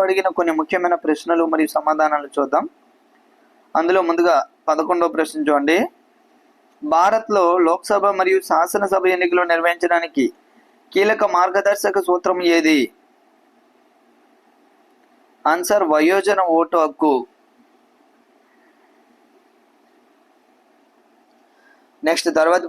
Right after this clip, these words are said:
ప్రశ్న, భారత రాజ్యాంగంలో సామాజిక, ఆర్థిక మరియు రాజకీయ న్యాయం అనే ఆలోచన ఏ విప్లవం నుంచి తీసుకోబడినది? చూడండి, భారత్లో,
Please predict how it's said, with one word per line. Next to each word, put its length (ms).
ప్రశ్న, 260
భారత 400
రాజ్యాంగంలో 680
సామాజిక, 600
ఆర్థిక 360
మరియు 240
రాజకీయ 480
న్యాయం 460
అనే 140
ఆలోచన 400
ఏ 180
విప్లవం 420
నుంచి 180
తీసుకోబడినది? 960
చూడండి, 260
భారత్లో, 480